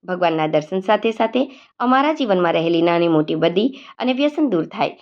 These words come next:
તેવો અમારો મુખ્ય હેતુ છે અને આ કાવડ યાત્રા પૂર્ણ થાય એટલે આવતા વર્ષે અમે બારમું અને છેલ્લું જ્યોતિર્લિંગ કાશી વિશ્વનાથ માટે નીકળીશું. આ પ્રસંગે ગામ લોકો દ્વારા ફુલહાર અને ભજન કીર્તન સહિત ભાવભીરી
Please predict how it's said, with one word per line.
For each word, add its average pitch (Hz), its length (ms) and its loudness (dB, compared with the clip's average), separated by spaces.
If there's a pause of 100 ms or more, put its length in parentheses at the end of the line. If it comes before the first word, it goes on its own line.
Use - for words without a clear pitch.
(140)
તેવો 285 220 -4
અમારો 165 340 0
મુખ્ય 240 260 -4
હેતુ 240 300 -2
છે - 220 -4 (260)
અને 156 220 -8
આ 160 160 -4
કાવડ 151 420 -4
યાત્રા 151 320 -2 (340)
પૂર્ણ 330 380 -4
થાય - 260 -6 (240)
એટલે 302 320 -2
આવતા 180 400 2
વર્ષે 262 320 0
અમે 196 100 2
બારમું 160 440 0
અને 254 160 4
છેલ્લું 277 340 4
જ્યોતિર્લિંગ 156 560 2
કાશી 214 380 -2
વિશ્વનાથ 151 460 0
માટે 170 320 0
નીકળીશું. 160 520 -2 (400)
આ 160 120 -2
પ્રસંગે 175 460 -2 (440)
ગામ 247 300 0
લોકો 320 200 -2
દ્વારા 226 320 0
ફુલહાર 170 340 0
અને 185 180 -2
ભજન 208 320 2
કીર્તન 180 340 -2
સહિત 160 320 0
ભાવભીરી 196 520 0